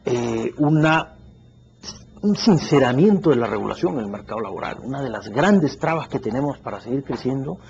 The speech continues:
es lo compleja de la regulación en el mercado laboral, y esa es la principal causa de la gran informalidad en el país. Entonces, si tú mejoras esto y por otro lado orientas a tus fiscalizadores como promotores de formalización, tú puedes tener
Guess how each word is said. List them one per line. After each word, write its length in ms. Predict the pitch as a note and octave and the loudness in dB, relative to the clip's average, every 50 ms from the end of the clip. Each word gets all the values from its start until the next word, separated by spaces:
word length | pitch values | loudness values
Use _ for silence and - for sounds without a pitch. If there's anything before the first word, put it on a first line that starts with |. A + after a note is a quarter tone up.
| - - - - | -20 -20 -10 -6
es 80 | - C3 | -2 2
lo 160 | C3+ C#3+ C3+ | 4 4 4
compleja 640 | - A#2+ G#2 G2+ - - D3+ F3 E3 - - E3 D#3 | 2 0 -4 -4 0 0 0 0 0 0 -2 -2 -2
de 100 | C#3+ A#2+ | 0 -2
la 120 | G#2+ G2+ | -2 -4
regulación 640 | G2 G2 G2+ F#2 G#2 G#2 G2 F#2 F#2+ C3 D3 D#3 C#3 | -6 -6 -8 -10 -10 -10 -12 -8 -4 -4 -2 -2 -2
en 80 | A#2 G#2+ | -4 -4
el 100 | G2 F#2+ | -6 -8
mercado 380 | F#2 F2+ F2+ - - A2+ A2+ | -8 -12 -12 -12 -12 -10 -10
laboral, 460 | G2 F#2+ F#2 E2 G2+ - - - - - - - | -10 -10 -8 -8 -6 -6 -8 -8 -10 -14 -16 -12
y 240 | D#3 C3+ C#3+ F#3+ A3+ | -6 -2 2 4 4
esa 320 | G3 - - D#3 - G#2 - | 4 4 2 -2 -4 -4 -2
es 360 | - B2+ C#3 D#3+ E3 - - - - - - - - - - - - | -2 0 0 0 -2 -4 -8 -14 -18 -20 -20 -20 -20 -20 -18 -10 -8
la 100 | A2 G#2 | -8 -6
principal 500 | - - G#2+ - - G2+ - C#3+ C3+ - | -6 -8 -8 -6 -6 -2 0 0 0 2
causa 460 | - C#3+ D3 C#3+ - - D#3+ D#3 D#3+ - - - - - | 2 2 2 2 2 0 -2 -2 -2 -4 -10 -20 -10 -6
de 120 | A#2+ A#2 | -4 -2
la 120 | G#2+ G2+ G2+ | -2 -2 -2
gran 240 | A2 B2+ C#3+ C#3 | -2 0 0 0
informalidad 640 | B2+ G#2+ - A#2 G2+ G2+ G#2 G#2 A2+ C#3 E3+ D3+ B2 | 0 -2 -4 -6 -6 -4 -2 0 2 2 4 2 2
en 120 | G#2+ G#2 G2 | -2 -6 -8
el 80 | F#2 | -8
país. 300 | - - A3+ - - - - | -4 -4 -2 -2 -4 -6 -10
Entonces, 380 | - - C3 A2+ G2+ A2 G2+ | -14 -12 -10 -10 -8 -8 -8
si 80 | G#2+ G#2+ | -8 0
tú 240 | - G3 G#3 G3 G#3 | 2 4 4 4 4
mejoras 580 | G3+ C#3 B2 G#2 - F3 G3 A3 A3 - - F3+ | 2 2 2 4 6 6 6 6 6 4 0 -2
esto 340 | - - - - - - - - | -4 -4 -6 -12 -12 -12 -8 -8
y 80 | C3+ | -8
por 220 | G#2+ - A2 - D#3+ | -4 -2 0 2 2
otro 200 | F3 D#3+ F3 F3 | 2 2 4 4
lado 300 | F3 E3+ D#3+ C#3 A#2 A2 | 4 6 6 4 2 0
orientas 800 | - C3+ B2+ B2 C#3+ E3+ F#3 F3 D3+ - - - - - - - - - - - - - - - | 2 2 4 4 6 6 6 4 4 2 -2 -6 -12 -12 -14 -20 -20 -20 -20 -20 -20 -20 -16 -8
a 100 | - C3 | -4 -4
tus 220 | B2+ - B2+ A#2 - | -4 -2 -4 -4 -4
fiscalizadores 840 | - C3 A#2 - - - A2+ G#2+ F#2+ A2+ A#2 C#3+ E3+ D#3+ C#3+ - | -4 -4 -4 -4 -2 -2 -2 -2 -2 0 2 4 4 4 2 0
como 260 | - - A2+ G#2+ A2 G#2 | -2 -2 -2 -2 -2 -2
promotores 720 | - D3 D3 C#3 C3 B2+ B2 A#2 - D3 F#3 A3+ G3+ E3 B2+ | 2 4 6 6 6 6 4 2 4 6 6 8 8 6 4
de 60 | A#2 | 2
formalización, 920 | - - A2+ G#2+ G#2+ G#2+ G#2+ G2+ F#2 G#2 F#2+ - C3 D3+ F#3 G#3+ G#3 - - | 0 -2 -2 -4 -4 -4 -6 -8 -8 -10 -6 -2 -2 0 0 0 -2 -4 -4
tú 120 | D#3 C#3+ | -6 -4
puedes 320 | C3 - D#3 D#3 C#3+ - | -2 0 0 0 0 -2
tener 340 | - B2+ A2 G#2+ A2+ B2+ C#3 | -2 -4 -4 -2 -2 -4 -4